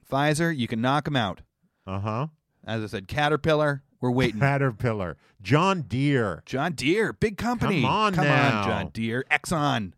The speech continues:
Speaker 2: Exxon. We got a lot of people listening in the heartland.
Speaker 1: That's right.
Speaker 2: We have people listening in Afghanistan, apparently.
Speaker 1: We do.
Speaker 2: Yes.
Speaker 1: And Iraq.
Speaker 2: And Iraq.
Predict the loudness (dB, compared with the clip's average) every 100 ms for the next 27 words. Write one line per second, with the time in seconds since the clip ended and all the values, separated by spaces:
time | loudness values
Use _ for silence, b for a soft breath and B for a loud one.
0 | -6 0 0 0 -2 2 2 0 0 0
1 | 0 0 0 0 -2 -2 -2 -2 -2 -2
2 | -2 -2 -4 -2 -4 -2 -4 -4 -6 -4
3 | 0 0 0 0 0 0 0 0 2 0
4 | 0 -4 -2 -4 -2 -2 0 -2 -2 -4
5 | -4 -6 -6 -8 -4 -4 0 0 0 -2
6 | -4 -2 -2 0 2 0 -2 -14 -4 -2
7 | 0 0 0 -4